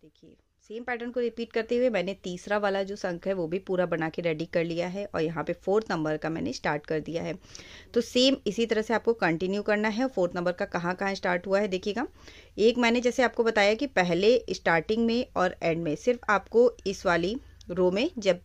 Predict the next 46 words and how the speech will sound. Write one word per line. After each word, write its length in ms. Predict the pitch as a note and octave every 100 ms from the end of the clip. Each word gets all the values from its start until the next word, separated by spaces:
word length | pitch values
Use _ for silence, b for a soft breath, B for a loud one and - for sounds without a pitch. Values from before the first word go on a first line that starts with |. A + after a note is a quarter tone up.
| -
छ-, 160 | - A3
बारह 300 | F3+ E3+ F3
डबल 220 | F#3+ F#3
क्रोशिया 280 | F3+ F#3+ G3+
बन 200 | F3+ E3+
जाए, 180 | E3+ G3+ B B B B -
जहाँ 260 | F#3+ G3+ B3+
से 120 | C#4+
फ्रंट 300 | - G3 G3
पोस्ट 200 | A3+ A3
डबल 160 | F#3+ F#3
क्रोशिया 360 | F3+ F3 F#3+
स्टार्ट 320 | F#3 F3 E3 F#3
होती 260 | F3+ G3
है 160 | G3 B3
वहाँ 320 | F#3+ E3 G3
से 140 | A#3 A#3
ही 180 | A#3+ -
आपको 280 | F3 - G3
नया 360 | G3 E3+ E3 F#3+ -
डिज़ाइन 580 | F3 E3 E3+ F3+ B3+ - - -
स्टार्ट 340 | - - E3+ F3
करना 260 | F#3 F#3 F#3
है। 180 | A3+ - B B B B B B -
यहाँ 240 | F3+ F#3+
पे 100 | F#3
देखिएगा 380 | A3 A3 A3+ A3
एक 180 | G#3+ G3+
डिज़ाइन 280 | G3+ G#3 G#3+
स्टार्ट 320 | - F#3+ G3+
हो 80 | F#3+
गई, 200 | G#3+ C#4+
फिर 220 | - A#3
उसके 280 | - - C4
बाद 240 | C4 B3
जो 180 | F#3 G3+
जो 140 | G3 C4
शंख 360 | - G3 G3 G3+
आपका 280 | F#3 G#3+ G#3
बन 220 | F3 E3+
के 160 | A3
रेडी 280 | G#3 E3+ E3
हो 160 | F3+ F3
जाएगा, 400 | E3 E3 D#3+ A3+ B B B -
just 320 | - B3+ B3+ -
उसके 300 | G3 -